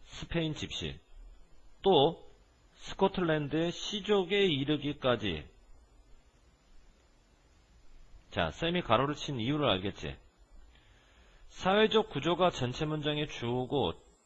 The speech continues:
여기서부터 여기까지 수식이 들어가면 결국 여기서 동사가 나올 때는 주어가 삼 인칭이면서 단수니까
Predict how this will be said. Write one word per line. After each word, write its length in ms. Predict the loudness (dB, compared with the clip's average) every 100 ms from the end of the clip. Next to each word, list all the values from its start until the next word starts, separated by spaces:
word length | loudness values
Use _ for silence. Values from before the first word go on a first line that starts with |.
| -20 -20 -20 -20 -20 -20 -20 -18 -6
여기서부터 720 | -2 -2 0 -4 -4 -2 0
여기까지 480 | 2 0 -2 -4 -6
수식이 480 | -8 -8 -6 -6 -4
들어가면 640 | -2 0 0 0 -2 -4 -14 -20 -20 -20 -20 -20 -20 -6
결국 340 | -4 -2 -2
여기서 320 | 0 -2 -4
동사가 460 | -6 -4 -2 0 0
나올 300 | 0 0 -2
때는 380 | -4 -4 -4 -8 -14
주어가 460 | -8 -4 -2 -2
삼 240 | -4 -4 -6
인칭이면서 600 | -6 -8 -8 -8 -8 -8
단수니까 680 | -6 -6 -4 -8 -6 -8